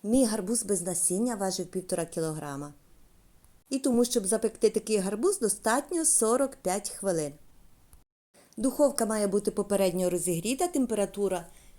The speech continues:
сто вісімдесят або двісті градусів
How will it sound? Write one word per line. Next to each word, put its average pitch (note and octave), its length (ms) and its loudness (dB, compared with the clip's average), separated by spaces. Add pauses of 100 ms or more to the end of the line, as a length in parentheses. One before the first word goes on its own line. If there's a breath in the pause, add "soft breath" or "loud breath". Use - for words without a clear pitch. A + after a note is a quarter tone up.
(260 soft breath)
сто - 280 6
вісімдесят G#3+ 960 6 (260)
або A#3 440 2
двісті G#3+ 380 -2
градусів E3+ 500 -2